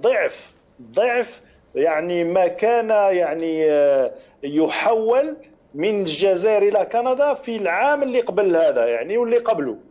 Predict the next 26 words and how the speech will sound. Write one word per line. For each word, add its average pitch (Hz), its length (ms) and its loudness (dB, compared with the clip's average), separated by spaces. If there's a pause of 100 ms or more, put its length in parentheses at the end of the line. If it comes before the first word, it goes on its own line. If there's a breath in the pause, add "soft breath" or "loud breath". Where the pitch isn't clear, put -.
(100)
يعني 160 220 0
عامين 196 460 0
من 196 80 -2
قبل، 143 280 -4
الضعف. 175 760 -2 (360 soft breath)
في 185 100 0
عام 233 260 0
واحد، 240 300 0
وهنا 220 200 -2
نتكلموا 233 560 -2
على 220 160 2
تحويلات، 220 800 -2
يعني 208 280 -4
تحويلات 208 600 -2
بطريقة 220 480 0
شرعية، 196 640 0 (320 loud breath)
ما 151 60 -6
نتكلموش 196 520 -2
على 196 140 0
الفاليزاز 185 540 0
دبلوماتيك 180 840 -4
والأمور 208 720 0
الأخرى. 123 460 -2 (520 loud breath)
إذن 240 340 2
وهي، 233 680 2
ويعني 190 1200 -2